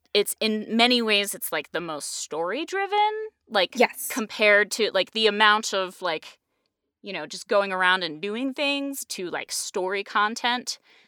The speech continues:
Speaker 1: is much smaller in, in Dragon Age two. And then,
Speaker 2: Mm-hmm.
Speaker 1: and then Inquisition feels like, kind of like a blending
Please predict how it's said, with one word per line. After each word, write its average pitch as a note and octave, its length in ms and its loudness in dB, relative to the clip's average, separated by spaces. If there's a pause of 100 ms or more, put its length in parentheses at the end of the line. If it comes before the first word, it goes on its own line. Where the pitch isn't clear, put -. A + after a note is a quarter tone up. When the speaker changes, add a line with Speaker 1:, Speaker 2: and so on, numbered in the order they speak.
(140)
Speaker 1:
is F#3 160 -6
much F#3 200 -2
smaller D3 600 -2 (100)
in, C3 440 -8
in G3+ 120 -6
Dragon D#3 280 -4
Age - 200 -8
two. - 120 -10 (480)
And A#3 140 4
then, A3 220 6
Speaker 2:
Mm-hmm. G3+ 100 4
Speaker 1:
and A#3 120 6
then G3+ 240 4 (300)
Inquisition C4+ 560 2
feels G3 340 2
like, F3 180 2
kind G#3 260 -4
of E3 60 -4
like E3+ 160 -2
a D3 60 -2
blending E3 1000 -4